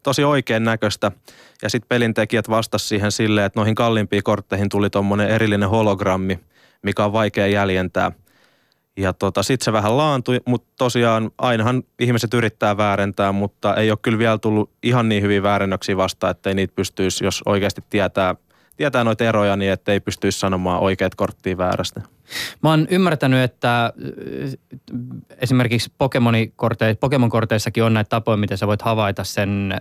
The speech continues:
Speaker 2: äh, feikkikortin tai erottaa feikkikortin oikeasta kortista. Mut tuli vastaan YouTubessa jotain tämmösiä videoita, missä yksi tapa selventää se, että onks kortti väärännös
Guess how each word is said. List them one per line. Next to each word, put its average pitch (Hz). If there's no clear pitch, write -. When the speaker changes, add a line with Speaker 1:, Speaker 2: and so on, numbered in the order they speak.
Speaker 2:
äh, 95
feikkikortin 101
tai 107
erottaa 113
feikkikortin 104
oikeasta 107
kortista. 98
Mut -
tuli 123
vastaan 131
YouTubessa 117
jotain 110
tämmösiä 104
videoita, 107
missä 101
yksi 110
tapa 104
selventää 101
se, 104
että 98
onks 104
kortti 101
väärännös 101